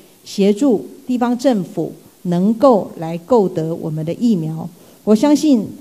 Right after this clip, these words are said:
到现在都还是用预约，以及大家在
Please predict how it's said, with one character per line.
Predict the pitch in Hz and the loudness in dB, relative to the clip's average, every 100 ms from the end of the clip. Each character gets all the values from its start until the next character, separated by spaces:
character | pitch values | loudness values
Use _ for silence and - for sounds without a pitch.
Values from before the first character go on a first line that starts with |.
| - | -8
到 | - 269 | 0 2
现 | 254 302 262 | 2 2 2
在 | 226 240 185 | 2 0 0
都 | 180 226 | 2 2
还 | 220 180 | 2 0
是 | 175 214 | 0 0
用 | 208 202 190 | 4 4 2
预 | 208 190 170 | 0 2 4
约， | 170 165 180 - - - - | 4 2 -2 -12 -20 -20 -8
以 | 214 196 | 0 0
及 | 202 196 208 214 - - - | 0 0 0 -2 -8 -14 -2
大 | 277 | 0
家 | 269 262 | 4 4
在 | 269 247 | 4 2